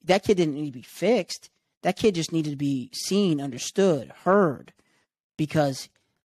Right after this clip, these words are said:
that kid was, was still acting. And, and for me, my five-year-old,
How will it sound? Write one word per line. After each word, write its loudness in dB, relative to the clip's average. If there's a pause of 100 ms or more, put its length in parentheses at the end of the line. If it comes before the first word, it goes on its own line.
(120)
that 4
kid -4
was, -6 (160)
was -4
still 0
acting. -2
And, -2
and 2
for -2
me, 2
my -2
five-year-old, 0